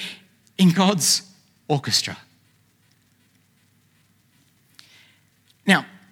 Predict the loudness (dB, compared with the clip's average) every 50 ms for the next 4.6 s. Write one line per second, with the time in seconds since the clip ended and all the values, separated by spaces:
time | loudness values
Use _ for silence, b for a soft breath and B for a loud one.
0 | _ _ _ _ _ _ _ _ -20 -20 _ _ _ _ _ -20 -20 -20 -20 -16
1 | -10 -4 0 2 2 2 2 0 -2 -6 -10 -14 -18 _ _ -8 -2 -2 0 2
2 | 2 0 0 0 0 0 -2 -2 -6 -6 -6 -8 -8 -10 -8 -6 -6 -6 -6 -8
3 | -12 -12 -12 -10 -8 -6 -6 -4 -4 -6 -8 _ _ _ _ _ _ -10 -6 -6
4 | -6 -6 -8 -10 -12 -12 -14 -14 -16 -16 -18 -18